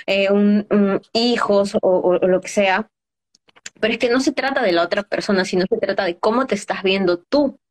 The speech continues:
en ese momento, ¿no? Y bueno, y que en es-, y de ahí dije, "Bueno, ahorita que, que es-, no, no, no tengo pareja, eh,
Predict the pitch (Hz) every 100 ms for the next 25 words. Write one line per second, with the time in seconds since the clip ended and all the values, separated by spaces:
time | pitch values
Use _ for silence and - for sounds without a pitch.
0 | _ _ _ _ - - - 214 208 208
1 | 208 202 170 165 175 156 - - _ _
2 | 175 196 208 - _ _ _ _ _ 311
3 | 330 339 254 233 240 262 - 240 214 208
4 | 220 233 254 277 240 226 165 160 180 220
5 | 214 160 156 180 165 151 - - 180 180
6 | 180 185 180 196 190 196 165 156 185 -
7 | 240 233 180 165 156